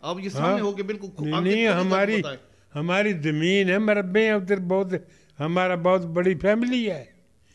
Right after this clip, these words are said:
Speaker 2: कोई ऐसे नहीं है, मल्तान, आगे पीछे सारा।
Speaker 1: वो ये राणा फैमिली से इनका ताल्लुक है, राणा राजपूत तल-, फैमिली से है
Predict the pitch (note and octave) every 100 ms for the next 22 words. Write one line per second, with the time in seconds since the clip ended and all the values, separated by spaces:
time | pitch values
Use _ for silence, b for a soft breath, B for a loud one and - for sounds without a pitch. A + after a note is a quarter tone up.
0 | b - F#3 F3 E3+ - G3 G3 G#3+ -
1 | b b b D3+ E3+ - F3+ F3+ F3+ F3
2 | E3+ F3 F#3 E3+ G3 F#3 - - F#3+ D#3+
3 | E3+ D#3+ D3+ _ _ _ b b b b
4 | - G#3+ A#3+ A#3 G3+ A#3 A#3+ - F#3+ G#3
5 | A3 G3+ F3 E3 D#3 D3 C#3 D#3+ E3 E3
6 | D#3 A2 D3 F3 G3+ E3+ C#3 C#3+ C#3+ -
7 | G#3 F#3+ D3+ A#2 G#2+ _ _ - B2+ B2
8 | B2+ A#2+ F#2+